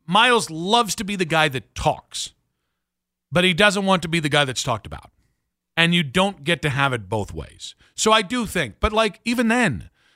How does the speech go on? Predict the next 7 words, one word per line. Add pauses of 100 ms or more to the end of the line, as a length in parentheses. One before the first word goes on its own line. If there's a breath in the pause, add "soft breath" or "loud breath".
(140)
like, (160)
okay,
so
he's
a
little
immature.